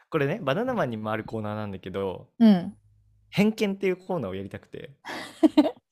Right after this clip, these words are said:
Speaker 1: でね、こ-、ちょっとこのコーナー説明すると、
Speaker 2: うん。
Speaker 1: 〇〇なやつは〇〇っ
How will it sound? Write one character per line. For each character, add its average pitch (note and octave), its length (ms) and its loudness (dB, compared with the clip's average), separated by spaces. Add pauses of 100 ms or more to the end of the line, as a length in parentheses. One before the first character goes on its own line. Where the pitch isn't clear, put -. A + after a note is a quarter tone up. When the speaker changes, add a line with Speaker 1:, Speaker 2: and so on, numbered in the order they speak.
(1200)
Speaker 1:
で A#2+ 120 -6
ね、 E3 240 -4
こ-、 D3+ 100 -14
ち C3+ 140 -14
ょ - 20 -10
っ - 0 -
と A2+ 60 -12
こ B2+ 100 -4
の C#3+ 80 0
コ D3+ 100 -4
ー C3 60 0
ナ A2+ 80 -4
ー G2+ 40 -10
説 A2 180 -10
明 G#2+ 40 -6
す G#2 80 -14
る G2+ 80 -10
と、 - 440 -6
Speaker 2:
う A2+ 60 -2
ん。 - 20 4
Speaker 1:
〇 G3 180 2
〇 G#3 240 -4
な A#2+ 100 -6
や A#2 140 -4
つ A#2 160 -8
は A2 80 -2
〇 G#2 300 -4
〇 G#2+ 240 -6
っ - 20 -20